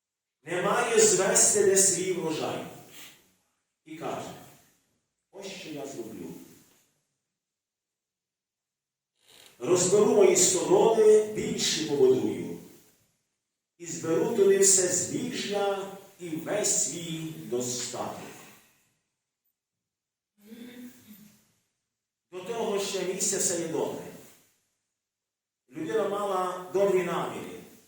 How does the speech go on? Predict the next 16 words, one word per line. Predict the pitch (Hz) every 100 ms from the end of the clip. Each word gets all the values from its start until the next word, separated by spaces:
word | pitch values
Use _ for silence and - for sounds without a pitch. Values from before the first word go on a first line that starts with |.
| _ _ _ _ _ _ _ _ _ _ _ _ _ _ _
Якщо | 160 160 226 220
не | 202
може | 208 214 190
звести | 185 190 190 - 180 170
врожай | 139 131 180 180 175 160
свій, | 160 - 147 - -
замало | - 226 220 196 190 190
місця, | - - - -
не | 180
вистачає, | 180 180 175 180 175 123
значить, | 147 156 180
треба | 180 185 175 165 165 - -
побудувати | 165 151 160 165 165 170
нове | 160 156 160 160
і |
більше. | 165 - - - -